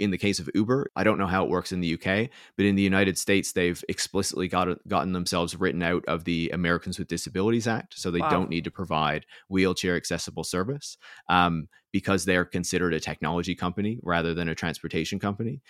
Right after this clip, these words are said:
Speaker 1: But then if we look at the newer things that are being rolled out on the, on the streets, people will be familiar with these micromobility services, right? The dockless scooters in particular that have rolled out in recent years. And in many cases, you know, those are just dropped on the sidewalk, or particularly when they are initially launched,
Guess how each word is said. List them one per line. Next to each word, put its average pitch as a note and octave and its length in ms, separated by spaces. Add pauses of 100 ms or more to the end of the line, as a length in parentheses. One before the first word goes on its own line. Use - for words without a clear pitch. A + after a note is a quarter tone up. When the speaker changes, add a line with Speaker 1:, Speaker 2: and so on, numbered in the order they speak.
(220)
Speaker 1:
But G#2+ 120
then A#2 140
if B2 120
we G#2 80
look G#2 220
at - 80
the F2+ 100
newer B2 300
things D#2 320
that D#2 100
are D#2+ 80
being D#2 220
rolled D2+ 240
out C2+ 120
on C2+ 100
the, C#2+ 120
on F2+ 140
the E2 40
streets, - 380
people G2+ 260
will G2 120
be F#2+ 80
familiar F2+ 500
with D#2+ 320 (200)
these F#2+ 180
micromobility E2+ 840
services, C2 540
right? C2 180
The E2+ 80
dockless E2+ 400
scooters D#2+ 480
in D#2 80
particular D2+ 600 (240)
that E2+ 100
have E2 120
rolled E2+ 280
out E2 120
in D2+ 140
recent D2+ 320
years. F2 440 (280)
And F#2 80
in G2 120
many C3 200
cases, F2 640
you G2 100
know, F#2 140
those F#2+ 240
are G2+ 80
just F#2 240
dropped F2 260
on F2 160
the E2 60
sidewalk, F2 640 (120)
or E2+ 140 (160)
particularly F#2+ 480
when E2+ 140
they E2 100
are D#2+ 100
initially F#2+ 420
launched, D#2 420